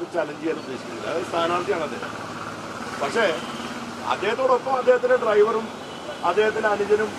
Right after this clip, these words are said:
അദ്ദേഹത്തിന്റെ അനുജന്റെ ഭാര്യയും ഒക്കെ ഇവിടെ വോട്ടുണ്ടായിട്ടും ഇവിടെ വോട്ടർ ഐ ഡി ക്യാൻസലാക്കാതെ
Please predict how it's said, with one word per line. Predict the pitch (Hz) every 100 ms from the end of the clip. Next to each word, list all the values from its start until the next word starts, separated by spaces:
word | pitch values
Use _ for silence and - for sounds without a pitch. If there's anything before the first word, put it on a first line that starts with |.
| -
അദ്ദേഹത്തിന്റെ | 208 208 202
അനുജന്റെ | 196 202 208
ഭാര്യയും | 190 185 196 190
ഒക്കെ | 190 180 185 - 175
ഇവിടെ | 190
വോട്ടുണ്ടായിട്ടും | 202 180 190 180 170 - -
ഇവിടെ | 170 175
വോട്ടർ | 175 170
ഐ | 175
ഡി | 175
ക്യാൻസലാക്കാതെ | 180 165 175 170 165 160 160